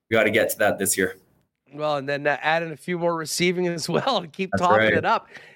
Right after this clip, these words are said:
Speaker 2: You know, I, I have to say, I mean, obviously what you've done on the field is impressive, and it's extra special, you know, having a kid, uh, you're a man yourself, you know, that grew up here, um, and is now starring for the Blue Bombers. But it is, um,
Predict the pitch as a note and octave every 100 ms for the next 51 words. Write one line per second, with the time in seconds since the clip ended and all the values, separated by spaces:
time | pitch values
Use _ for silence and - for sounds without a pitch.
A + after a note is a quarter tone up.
0 | - E3+ E3+ E3+ D#3 F3+ E3 F#3 G3+ A3+
1 | G3 - F3 D3 C#3+ D#3+ D#3+ E3+ D3+ D#3
2 | C#3 C3+ A#2+ C3 B2+ A2 - B2+ B2+ A#2
3 | A2+ C#3 B2 - B2 B2+ B2 D3 - C3+
4 | - C3 B2 C3+ B2+ A#2 B2 C3+ B2 -
5 | _ - C3 B2+ B2 A#2+ A#2 A#2+ A2+ A2+
6 | B2+ C#3+ C#3 C3 C#3+ C#3 C3+ C3 B2 G#2
7 | - - - - B2 B2 D#3+ D3+ D3+ D3
8 | D#3 D3 C#3+ C#3 - - - C3 C3+ C3
9 | B2+ A#2 C3+ C#3 - C#3 C3+ B2+ - B2
10 | A2 B2 A#2 A#2+ C3 B2+ A2+ - - -
11 | - _ C3+ C3 D3+ B2+ E3 E3 D#3 D#3
12 | D#3 C3 - - C3+ C3+ A#2+